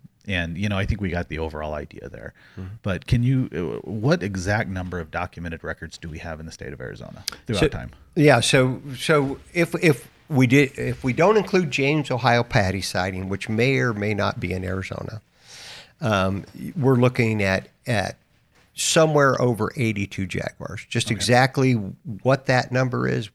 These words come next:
Speaker 2: we don't know, but we know that it's, that it's over eighty-two. Now, uh, there were some reports I could not verify, and we mentioned that in the paper, like there's a cat reported killed from the Sierra Estrella Mountains,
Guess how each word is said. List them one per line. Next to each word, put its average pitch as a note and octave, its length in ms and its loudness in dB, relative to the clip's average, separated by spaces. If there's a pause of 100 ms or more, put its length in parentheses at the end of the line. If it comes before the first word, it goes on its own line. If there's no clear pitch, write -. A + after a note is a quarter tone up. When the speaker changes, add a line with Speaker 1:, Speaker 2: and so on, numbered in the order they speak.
Speaker 2:
we A2 240 -4
don't G2 260 -2
know, - 260 -12 (420)
but G#2+ 100 -4
we A2+ 140 0
know G2+ 240 2
that G2 200 0
it's, - 260 -6 (160)
that G2 220 -2
it's - 180 -6
over G#2 480 -2
eighty-two. F#2+ 560 -4 (500)
Now, A2+ 580 4 (160)
uh, G#2 340 2 (320)
there C3 280 6
were A2+ 460 6
some D#3 380 4
reports C#3+ 480 0
I A2 60 2
could A2 180 -4
not A#2 200 0
verify, A#2 480 -2
and G#2 120 -6
we A2 140 -2
mentioned A2 440 0
that G#2 60 0
in A2 60 -2
the - 60 -6
paper, C3 300 -2
like F#2 220 -2
there's G2 220 -4
a G2 340 0 (320)
cat B2 320 2
reported A2 640 -2
killed A#2 460 0 (360)
from G#2 260 0
the F#2+ 100 0
Sierra A#2 460 2
Estrella A2+ 440 2
Mountains, A#2+ 560 0